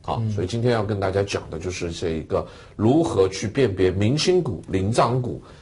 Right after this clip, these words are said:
Speaker 1: 如何去把握这种元素啊，这个非常重要。我个人觉得这个是我的经验体会啊，不是说十个股票，这个代号里面有很多花样，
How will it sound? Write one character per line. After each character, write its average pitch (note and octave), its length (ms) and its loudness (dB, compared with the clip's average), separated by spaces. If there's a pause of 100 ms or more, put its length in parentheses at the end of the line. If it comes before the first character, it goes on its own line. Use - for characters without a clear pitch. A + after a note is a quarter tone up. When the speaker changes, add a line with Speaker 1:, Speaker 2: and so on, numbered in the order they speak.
(120)
Speaker 1:
如 A2+ 160 4
何 B2 100 2
去 B2 160 -2
把 - 300 -2
握 B2 160 6
这 B2+ 120 0
种 A2 160 0
元 E2+ 220 -4
素 D3+ 340 -2 (300)
啊， - 140 -14 (160)
这 G2 100 -4
个 F#2 100 -6
非 F2+ 160 -6
常 E2+ 160 -8
重 E2+ 200 -10
要。 C#2+ 100 -8
我 D2+ 160 -4
个 - 140 -2
人 F#2+ 200 0
觉 D2 140 -10
得 D2+ 80 -10
这 F2+ 140 -10
个 E2+ 120 -8
是 D#2 240 -10 (380)
我 D#2 240 -2
的 F2 80 -6
经 C3 200 -4
验 A2+ 120 -2
体 - 160 -10
会 - 180 -8 (220)
啊， - 260 -10
不 - 80 -6
是 A3 160 0
说 F#3+ 400 4 (300)
十 - 260 -2
个 F3 120 2
股 A#2 160 -2
票， G#2+ 160 0
这 B2 80 -4
个 C#3+ 60 -2
代 E3 220 2
号 D#3+ 200 4
里 G2 160 -4
面 F#2 180 -4
有 E2+ 100 -4
很 F2+ 160 -8
多 G2 160 -4
花 D3+ 320 2
样， C#3 160 -2